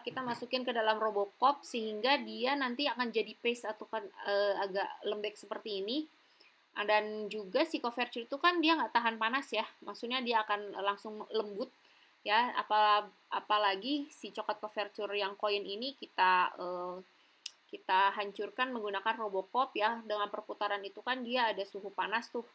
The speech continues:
ya, sehingga nanti si coklat couverture koin ini dia akan lembek dan seperti, eh, teksturnya itu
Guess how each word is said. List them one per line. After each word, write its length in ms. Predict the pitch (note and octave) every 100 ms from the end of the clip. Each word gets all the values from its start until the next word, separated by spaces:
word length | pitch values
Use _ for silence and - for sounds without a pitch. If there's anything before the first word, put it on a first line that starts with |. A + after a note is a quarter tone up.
| _
ya, 160 | F#3 G3
sehingga 400 | - G3+ G3 A#3
nanti 320 | G#3+ - C4 - _ _ _
si 80 | - A3
coklat 240 | A3 G#3+
couverture 480 | G#3+ A3+ G#3+ A3+ G#3+
koin 320 | A3 G#3+ G#3+
ini 320 | G3+ G3 A#3
dia 160 | B3 A3+
akan 240 | A3 G#3
lembek 320 | F#3+ F#3+ A#3+ -
dan 560 | G#3 A#3 B3+ C4 B3+ -
seperti, 800 | - - - G#3+ - C#4+ D4 -
eh, 160 | A3 -
teksturnya 640 | G#3+ - G#3+ G#3 G#3 G3+
itu 240 | G3 C#4